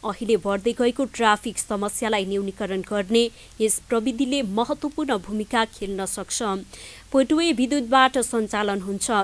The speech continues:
स्ट्रिङ तारमा कुद्छ। पोटवे कम्पनीका उपाध्यक्ष भट्टराईका अनुसार यसमा चालकको आवश्यकता पर्दैन। पोटवे कम्प्युटर मार्फत नियन्त्रित यातायात हो। यसलाई सडकको माथि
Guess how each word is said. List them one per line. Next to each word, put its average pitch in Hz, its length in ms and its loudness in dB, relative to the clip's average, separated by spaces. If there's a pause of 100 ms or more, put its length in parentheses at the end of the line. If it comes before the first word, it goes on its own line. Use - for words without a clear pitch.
(280)
स्ट्रिङ 226 440 0 (140)
तारमा 190 420 0
कुद्छ। - 400 -8 (460)
पोटवे 277 360 2
कम्पनीका 285 540 4
उपाध्यक्ष 233 600 2
भट्टराईका 220 680 0
अनुसार 214 520 0
यसमा 208 420 2
चालकको 233 560 0
आवश्यकता 208 640 2
पर्दैन। 196 540 -2 (200)
पोटवे 220 380 4
कम्प्युटर 220 680 -2
मार्फत 196 480 2 (300)
नियन्त्रित 247 500 0 (180)
यातायात 196 500 0
हो। 196 260 2 (320)
यसलाई 330 340 4
सडकको 294 500 4
माथि 233 520 4